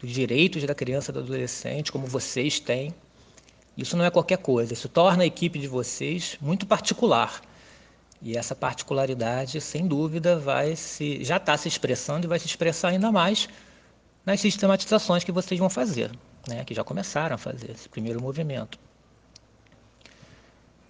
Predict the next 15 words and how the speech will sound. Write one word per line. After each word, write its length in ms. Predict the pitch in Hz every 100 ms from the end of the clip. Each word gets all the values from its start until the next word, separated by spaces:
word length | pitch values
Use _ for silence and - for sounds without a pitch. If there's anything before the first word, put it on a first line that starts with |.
| _ _ -
Bem 200 | 135 226
como 560 | - 175 247 233 127
não 200 | 147 151
é 80 | 175
qualquer 320 | 185 175 165
coisa 720 | - 156 208 226 180 127 123 - - - _ - - - _ _ _
parte 340 | 139 143 143 127
da 140 | 131
equipe 400 | 117 - 156 185
também 380 | 185 175 156 262
já 80 | 269
ter 120 | 208
passado 440 | 185 - 156 143
pela 200 | - 147
docência, 880 | 135 127 - 143 127 110 - 110 107